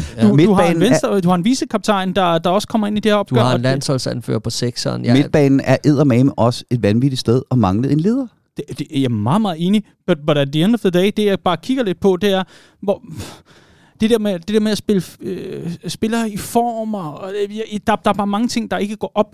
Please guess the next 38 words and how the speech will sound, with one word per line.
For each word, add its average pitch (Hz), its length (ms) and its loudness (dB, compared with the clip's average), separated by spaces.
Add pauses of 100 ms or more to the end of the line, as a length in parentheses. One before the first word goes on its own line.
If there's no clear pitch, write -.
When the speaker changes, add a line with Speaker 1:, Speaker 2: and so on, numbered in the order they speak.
Speaker 2:
i 196 60 -2
den 185 200 0
ligning, 190 380 0
som 175 140 -2
jeg 165 80 2
synes, - 240 -4
Jürgen 185 160 0
Klopp - 260 -4
selv 277 220 0
har 196 60 0
været 180 120 4
ude 165 120 4
at 185 80 0
præsentere, 175 480 0
og 175 100 0
det 185 60 0
er 185 40 0
måske 185 260 -2
også 208 220 -6
derfor, 233 260 -4
jeg 190 120 -2
holder 170 220 -2
ham 175 120 -4
lidt 214 180 -2
op 208 220 -6
på 214 100 0
det, 220 100 -2
også 185 200 -4
fordi 202 260 -6
jeg 175 100 -2
ved, 262 140 0 (360)
hvor 185 100 0
dygtig 190 340 0
en 165 60 0
manager 175 340 0
han 160 160 -2
er, 175 120 -2
men, 185 200 -2